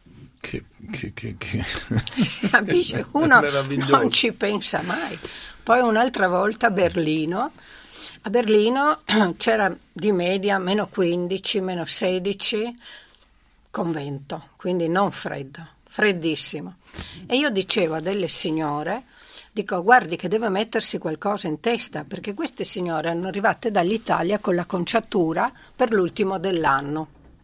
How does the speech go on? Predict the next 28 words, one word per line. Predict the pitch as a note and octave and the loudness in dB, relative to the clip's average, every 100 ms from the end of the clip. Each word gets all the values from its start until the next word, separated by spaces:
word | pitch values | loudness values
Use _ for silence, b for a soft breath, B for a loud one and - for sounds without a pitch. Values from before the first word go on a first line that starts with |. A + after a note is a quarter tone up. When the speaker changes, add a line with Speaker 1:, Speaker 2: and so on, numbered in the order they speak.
| - B B B B | -20 B B B B
Speaker 2:
E | C#4 | -2
io | - | 0
ho | |
detto, | F#3+ G3 G#3 | 0 -2 -6
"Signora, | - F3+ A#3 E3+ | -4 0 2 0
deve | D#3 G#3+ | 0 0
mettersi | F#3 B3 G3+ - G3 | 0 0 -2 -2 -2
qualcosa | E3+ E3 A3+ A3+ | -4 0 0 0
in | F3 | -2
testa". | - G#3+ - E3 | -2 -6 -4 -8
Dico, | F3+ F#3+ | -6 -6
"Se | - | -2
non | A#3+ B3+ | -2 0
ce | A#3 G#3 | 0 2
l'ha, | F3 C#3 B B | 2 2 B B
glielo | A3 B3 C4 | 0 2 4
do | F#3+ | 4
io", | B3 G3+ E3 | 4 2 -2
perché | F#3 F3 | -4 0
io | A#3 A3 | 2 2
ero | F3 | 0
piena | - B3 C#4 E3+ | 0 0 4 2
di | D3+ | 0
cappelli, | E3 - F3 D#3 F3 B3+ - - - - | -6 -4 -2 0 2 2 0 -16 -20 -20
sapendo | - - G#3+ - F3+ E3+ G#3+ | -8 2 2 4 2 4 2
che | - D#3+ | 0 -4
faceva | - E3 - F3+ | -6 -6 -4 -4
freddo. | D#3+ E3 D3+ | -6 -8 -10